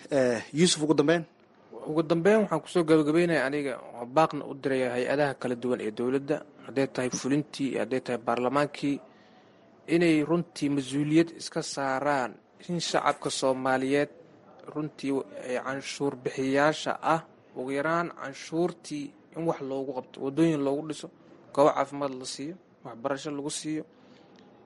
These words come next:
Speaker 2: Shacabka Soomaaliyeed xataa markaas waxaa fududaanaysa inay dowladdooda dhinac walba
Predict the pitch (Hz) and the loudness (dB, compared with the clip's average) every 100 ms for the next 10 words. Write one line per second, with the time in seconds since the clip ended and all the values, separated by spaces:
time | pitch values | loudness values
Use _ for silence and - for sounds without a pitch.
0 | - - - - - - - - 180 175 | -20 -20 -20 -20 -20 -10 0 2 2 -2
1 | 165 180 170 170 170 156 160 165 175 165 | -2 -2 0 0 -2 -6 -8 -8 -6 -10
2 | 151 160 156 - 147 165 214 196 170 185 | -10 -10 -10 -10 -6 -2 0 -2 -4 -6
3 | 156 156 160 196 185 202 180 202 180 156 | -4 -4 -2 -2 0 0 0 -4 -4 -6
4 | 151 151 | -8 -8